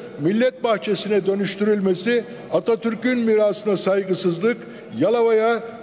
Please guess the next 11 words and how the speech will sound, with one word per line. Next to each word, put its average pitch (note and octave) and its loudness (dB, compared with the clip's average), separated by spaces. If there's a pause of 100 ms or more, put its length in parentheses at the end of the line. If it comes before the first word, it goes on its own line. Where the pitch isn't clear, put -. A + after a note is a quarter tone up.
Türkiye'ye A#3 2
ve A#3 0
Türk B3 -4
tarımına A3+ 2
ihanettir. G3 0 (760)
Yalova'ya, A#3+ 0
Türk B3 -2
tarımına A3+ 2
bu A3 -2
kötülüğü G#3+ 0
yapmayın. G3+ 0